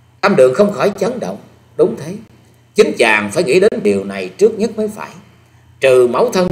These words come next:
chàng ra thì còn có ai lại cố gắng điều tra cho ra hung thủ ở vụ án Quyết Thành chứ?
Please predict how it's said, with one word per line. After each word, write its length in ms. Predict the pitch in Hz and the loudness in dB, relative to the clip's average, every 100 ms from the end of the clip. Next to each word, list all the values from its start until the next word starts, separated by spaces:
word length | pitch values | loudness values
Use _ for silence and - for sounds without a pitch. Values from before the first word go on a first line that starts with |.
| 170 | -2
chàng 280 | 101 98 92 | -4 -4 -8
ra 100 | 143 156 - _ _ - | -14 -14 -18 _ _ -6
thì 120 | 131 | -4
còn 380 | - 131 131 120 | 2 2 2 0
có 80 | |
ai 260 | 233 190 190 | -2 -2 -4
lại 140 | 117 123 | -6 -6
cố 200 | - 220 202 | 2 2 2
gắng 200 | 202 - | -4 -2
điều 240 | 107 147 101 | 0 0 -2
tra 180 | 139 151 | -6 -6
cho 180 | 156 156 | -2 -2
ra 220 | 147 139 | 0 -2
hung 240 | 135 143 135 | -2 -6 -6
thủ 260 | 87 117 - | -4 -4 -4
ở 280 | - 98 180 131 | -10 -4 -4 -4
vụ 140 | 98 | -6
án 240 | - 170 175 | -6 -2 -2
Quyết 100 | - - | -2 -6
Thành 180 | 80 69 | -20 -20
chứ? 80 | 123 | -20